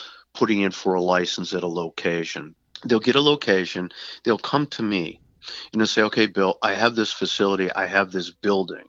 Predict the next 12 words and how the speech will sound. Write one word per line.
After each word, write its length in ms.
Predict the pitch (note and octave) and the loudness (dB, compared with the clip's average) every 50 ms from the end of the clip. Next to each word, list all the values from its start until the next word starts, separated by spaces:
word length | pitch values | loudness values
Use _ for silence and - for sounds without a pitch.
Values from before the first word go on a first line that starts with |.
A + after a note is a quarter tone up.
| _ _ _ _ _ _ | _ _ _ _ _ _
Help 260 | - - A#2+ A#2 A#2+ B2 | 0 2 4 4 4 4
me 100 | A#2+ A2+ | 0 0
to 80 | G#2 | 2
write 220 | G2 G2+ G2 F#2+ F#2 | 2 2 2 0 0
a 80 | F2+ | -2
security 560 | - - A2+ - - - B2 A#2+ A#2+ G2+ F#2+ | -4 -6 -6 -6 -2 0 2 2 2 0 -2
plan 400 | - - - G2+ F2+ F2 F2 F2 | -6 -6 -4 -2 -2 0 -2 -2
that 160 | F2 F#2 F#2 E2 | -4 -4 -4 -4
will 100 | G#2 F#2 | -6 -6
be 260 | F#2 G2 F#2 F2+ - _ | -6 -8 -8 -8 -10 _
state 420 | - - - - - G#2 G2 - - | -8 -8 -2 2 2 2 2 0 -4
compliant." 580 | - F#2 E2+ - - F#2 E2 D2+ D2+ - - | -6 -6 -8 -2 0 0 0 0 -2 -4 -10